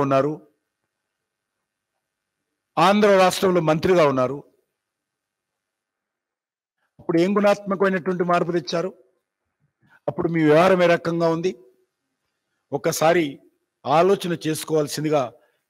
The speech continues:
నేను గౌరవ ముఖ్యమంత్రి గారికి మనవి చేస్తూ,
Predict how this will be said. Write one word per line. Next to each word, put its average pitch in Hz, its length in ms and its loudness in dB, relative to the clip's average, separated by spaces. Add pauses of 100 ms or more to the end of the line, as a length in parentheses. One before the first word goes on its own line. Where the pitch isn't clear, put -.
నేను 147 180 -2 (120)
గౌరవ 151 280 4 (600)
ముఖ్యమంత్రి 143 460 -4
గారికి 135 260 -4 (200)
మనవి 147 240 -2
చేస్తూ, 139 240 -8